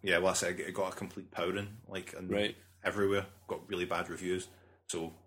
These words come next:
Speaker 2: Fair
Speaker 1: who,
Speaker 2: enough.
Speaker 1: who are they impressing with that? And finally, they showed Alien, uh, Colonial, Colonial Marines.
Speaker 2: <laughs> Yes, it did indeed.
Speaker 1: Alien Colonial Marines.
Speaker 2: Which is gonna be a big title for the other consoles this
Speaker 1: Yeah.
Speaker 2: year, so this is them saying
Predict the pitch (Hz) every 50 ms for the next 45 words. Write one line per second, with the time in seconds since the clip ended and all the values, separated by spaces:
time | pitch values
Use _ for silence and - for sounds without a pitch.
0 | - - _ _ _ _ _ _ _ _ _ _ - - - - - 123 120 113
1 | 110 110 107 107 113 107 107 101 98 95 92 90 - 90 87 - - 98 92 90
2 | 92 95 98 - - - - - 92 98 95 92 - - 101 98 98 98 95 95
3 | 90 - 98 92 85 85 90 90 90 90 90 90 90 90 85 85 - - - 107
4 | 110 110 104 104 107 - - - 101 107 110 117 123 131 135 127 123 113 104 101
5 | 104 104 101 98 101 101 117 123 110 101 98 98 95 98 - - 143 - - -
6 | - - 165 - - - 135 - - 135 - - - - - - - - - -
7 | - 226 226 196 135 113 117 113 104 - - - 110 107 110 104 107 101 107 113
8 | 117 113 - - - 107 113 117 127 117 107 95 - - - - 104 101 113 139
9 | 135 107 90 87 85 90 90 95 104 104 104 123 123 90 85 80 80 - - 107
10 | - - - - 113 - - 113 110 107 101 107 107 104 104 104 101 - 101 101
11 | 98 - - _ - - 101 104 104 104 101 - - 104 101 104 107 104 110 110
12 | - 120 110 107 107 - 110 101 107 104 120 110 110 104 - - 104 101 - -
13 | 101 95 98 98 101 - - 104 101 98